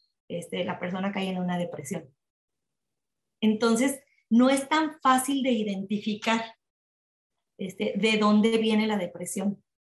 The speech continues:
¿sí? Pero sí es muy, lo que es muy importante es, ahorita estamos como en una época donde le damos mucha importancia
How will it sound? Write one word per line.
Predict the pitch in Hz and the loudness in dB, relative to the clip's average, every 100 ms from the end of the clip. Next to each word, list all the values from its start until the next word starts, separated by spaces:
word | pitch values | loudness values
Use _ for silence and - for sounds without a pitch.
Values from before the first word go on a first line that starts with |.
| _ _ _ _ _ _ - | _ _ _ _ _ _ -6
¿sí? | 202 - - _ _ _ - | -6 -6 -12 _ _ _ 0
Pero | 240 233 233 | 2 4 2
sí | - 254 254 | 2 6 6
es | 262 269 | 4 2
muy, | 240 247 262 269 262 196 127 _ _ _ _ _ _ _ _ _ - | 4 4 2 0 0 -2 -4 _ _ _ _ _ _ _ _ _ -8
lo | 220 | -6
que | 233 | -2
es | 226 | 0
muy | 262 285 | 0 0
importante | 302 269 202 196 - 196 202 240 226 202 | -2 -4 -4 -6 -6 -4 -2 -2 -2 0
es, | 208 208 - _ _ _ _ _ _ _ _ _ - - - _ - - | -2 -6 -14 _ _ _ _ _ _ _ _ _ -16 -14 -16 _ -20 -4
ahorita | 240 240 254 | 2 2 2
estamos | 302 277 302 | -2 -2 -2
como | 311 247 | 0 0
en | 220 | 2
una | 233 247 254 | 2 2 2
época | 233 254 262 254 | -2 -4 -4 -2
donde | 208 185 185 190 - - | -2 -4 -8 -10 -12 -6
le | 202 | -4
damos | 196 208 247 | -2 0 2
mucha | 247 233 240 | 4 2 0
importancia | 247 240 196 185 196 196 202 220 254 - | -2 -2 -4 -6 -4 -2 -2 -2 -2 -4